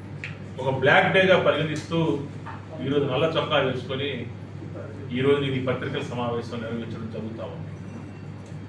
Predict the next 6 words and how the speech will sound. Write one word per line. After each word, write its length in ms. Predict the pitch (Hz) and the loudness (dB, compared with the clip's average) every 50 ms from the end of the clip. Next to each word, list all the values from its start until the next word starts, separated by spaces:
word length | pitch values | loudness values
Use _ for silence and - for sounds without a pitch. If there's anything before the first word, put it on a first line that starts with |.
| - - 170 151 - - - - - - - - - - - - - - - - - 147 180 | -10 -12 -12 -10 -12 -12 -12 -12 -12 -12 -12 -12 -10 -10 -10 -10 -10 -10 -10 -8 -2 0 2
ఎందుకంటే 420 | 202 220 226 226 226 220 233 233 214 196 202 202 - - - - - - - - - - - - - - - - - - - - - - - - - - - - - - | 6 8 8 8 10 10 10 10 10 10 8 6 6 2 -4 -8 -10 -12 -12 -12 -12 -12 -12 -12 -12 -12 -12 -12 -12 -12 -12 -12 -12 -10 -10 -10 -10 -10 -12 -8 0 4
ఫిబ్రవరి 520 | 175 175 - 214 226 220 220 226 226 226 - - 175 | 4 6 8 8 8 8 8 8 8 6 6 6 6
పదకొండవ 440 | 170 190 190 202 196 202 202 202 190 196 190 | 6 8 6 6 6 6 8 8 6 6 4
తేదీన 320 | 180 180 180 180 175 185 190 185 170 160 - - - - - - - - - - - - - - - - - - - - - - - - - | 4 4 4 4 4 6 6 6 6 4 2 0 -4 -8 -10 -10 -10 -10 -10 -8 -4 -4 -4 -4 -4 -6 -10 -10 -12 -12 -12 -12 -10 -8 -2
మున్సిపల్ 380 | 147 165 160 - 202 202 196 - 175 | 0 0 2 4 4 4 6 8 8
కార్పొరేషన్ 640 | 165 165 160 - 175 170 165 165 160 160 156 151 | 6 6 6 6 4 4 4 2 0 -2 -4 -6